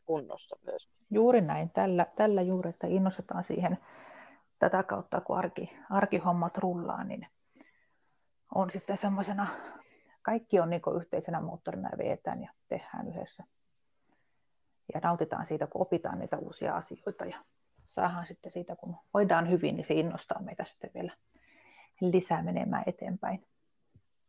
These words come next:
Speaker 1: No näinpä. Ja sultahan on, hei, tulossa myös webinaari lokakuun puolella.
Speaker 2: Kyllä.
Speaker 1: Mitäs, mi-, mitäs suunnilleen aihetta sä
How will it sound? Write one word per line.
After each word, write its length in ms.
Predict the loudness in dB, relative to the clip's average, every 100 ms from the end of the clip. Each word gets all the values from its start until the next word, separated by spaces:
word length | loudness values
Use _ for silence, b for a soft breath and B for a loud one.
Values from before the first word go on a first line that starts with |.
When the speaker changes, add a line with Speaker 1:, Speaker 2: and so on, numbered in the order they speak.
| -10
Speaker 1:
No 140 | -10
näinpä. 640 | -6 -6 -6 -8 -4 -4 -4 _ _ b b 4
Ja 100 | 8
sultahan 520 | 6 8 6 6 2
on, 140 | -2
hei, 200 | 2 2
tulossa 420 | 4 8 8 6
myös 300 | 4 4 4 2
webinaari 840 | 2 4 2 4 2 2 2 2
lokakuun 760 | 4 4 6 0 0 -4 -4 -6 0
puolella. 680 | 4 4 2 -2 -2 -2 -2 _ _ _ _ _ _ _
Speaker 2:
Kyllä. 580 | -2 0 -2 -2 2 4
Speaker 1:
Mitäs, 440 | 6 10 10 10 4 -10
mi-, 240 | -2 0 0
mitäs 760 | 0 0 6 8 8 6 _ -20
suunnilleen 1000 | -18 -2 4 6 6 4 4 6 6 8
aihetta 500 | 10 10 6 -2 -4
sä 220 | 0 0